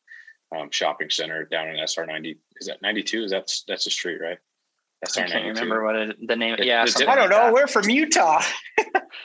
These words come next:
Speaker 1: The, the Timpanogos Hi-, the Timpanogos Highway is probably a better way to call
Speaker 3: Oh,
Speaker 1: it. But,
Speaker 3: okay.
Speaker 1: um, but yeah, there's some vacant dirt there where we're adding, you know, additional tenants, you know, large big box tenants next to Smith's, and then some other restaurant, uh,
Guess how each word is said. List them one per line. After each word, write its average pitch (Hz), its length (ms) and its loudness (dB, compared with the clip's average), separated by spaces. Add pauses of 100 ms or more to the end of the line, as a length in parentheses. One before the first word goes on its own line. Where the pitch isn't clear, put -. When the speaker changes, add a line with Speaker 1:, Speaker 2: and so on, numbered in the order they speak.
(160)
Speaker 1:
The, 135 140 2 (100)
the 143 80 4
Timpanogos 147 640 4
Hi-, 135 160 4
the 135 180 2
Timpanogos 143 540 2
Highway 110 320 2
is 90 100 -10
probably 95 320 -4
a 90 60 -4
better 95 140 2 (160)
way 175 60 6
to 170 60 6
call 139 300 4
Speaker 3:
Oh, 85 40 -4
Speaker 1:
it. 80 60 -8 (200)
But, 92 320 2
Speaker 3:
okay. 107 260 -2 (580)
Speaker 1:
um, 92 360 0
but 107 100 -2
yeah, 113 160 6
there's 92 220 2
some 95 140 -4
vacant 101 520 0
dirt 104 300 -4
there 95 400 0
where 92 180 -4
we're 92 120 -4
adding, 90 340 0 (160)
you 98 100 -10
know, 90 120 -4
additional 87 760 -2 (100)
tenants, 92 640 -2 (280)
you 92 60 -6
know, 87 160 -4
large 87 440 0
big 87 220 0
box 85 280 0
tenants 87 360 -6
next 85 280 -4
to - 60 -4
Smith's, 87 480 -2
and 87 80 -6
then 82 140 -8 (340)
some 92 180 -4
other 85 200 0
restaurant, 82 640 0 (200)
uh, - 80 -16